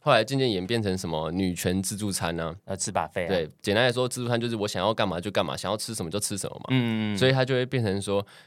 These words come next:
Speaker 1: 有些人他就会想要，呃，打着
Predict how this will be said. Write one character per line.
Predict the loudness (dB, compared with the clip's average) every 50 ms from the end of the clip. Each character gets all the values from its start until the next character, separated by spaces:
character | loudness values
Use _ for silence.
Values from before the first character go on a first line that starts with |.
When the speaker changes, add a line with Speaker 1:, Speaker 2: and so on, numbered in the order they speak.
| _ -2
Speaker 1:
有 | 0 0
些 | 2 2 0 0
人 | 0
他 | 0 0 0
就 | 0
会 | 0 0 -2
想 | -4 -4 -4 0
要， | 2 4 4 4 2 0 -4 -4
呃， | -2 -2 0 0 -2 -4 -6 -10 -18 -20 _ _ _ _ _ _ _ _ _
打 | 4 4 6 6 4
着 | 4 4 4 2 2 -2